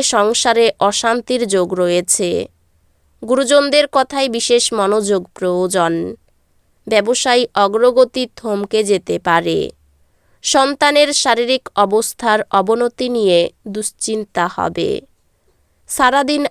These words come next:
আর্থিক চাপ বহন করতে হতে পারে। ভাতৃবিরোধের জন্য সংসারে অশান্তি হতে পারে।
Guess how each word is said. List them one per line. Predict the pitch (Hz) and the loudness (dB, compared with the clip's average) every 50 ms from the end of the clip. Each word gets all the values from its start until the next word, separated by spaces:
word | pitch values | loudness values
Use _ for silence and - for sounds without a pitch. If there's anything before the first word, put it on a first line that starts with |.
| - - | -2 0
আর্থিক | - 220 226 233 - - - 302 - _ _ | 2 2 2 2 -2 -6 -8 -8 -8 _ _
চাপ | - 277 262 254 240 - - | 0 2 2 2 0 -2 -4
বহন | 208 220 220 226 233 233 254 254 240 | 0 0 2 2 2 0 -2 -2 2
করতে | - 254 233 226 214 - 240 233 | 4 4 4 4 2 0 -2 0
হতে | 233 220 190 - - 175 175 - | 0 -4 -6 -6 -6 -6 -2 0
পারে। | 185 175 175 175 175 170 170 165 214 - _ _ _ _ _ _ _ _ _ _ _ _ _ _ | 0 0 2 0 0 -2 -2 -4 -6 -10 _ _ _ _ _ _ _ _ _ _ _ _ _ _
ভাতৃবিরোধের | 226 233 226 208 208 _ - 247 285 269 277 277 277 277 262 311 330 285 | -2 0 0 0 0 _ -4 -4 -2 0 2 2 2 4 4 2 0 2
জন্য | 233 262 247 233 240 240 247 247 247 247 | 4 4 4 4 2 0 -2 -2 -2 -2
সংসারে | - - 233 208 214 226 - - - 247 233 240 233 - - - | 0 0 0 0 0 0 -2 0 0 2 2 2 2 2 2 0
অশান্তি | 202 202 - - - 226 214 220 214 - 240 | 0 0 0 -2 -2 -4 -4 -4 -6 -6 -6
হতে | 226 208 190 180 - 180 180 | -4 -4 -4 -6 -6 -8 -4
পারে। | - 185 170 170 180 170 165 | -2 0 0 2 0 0 -4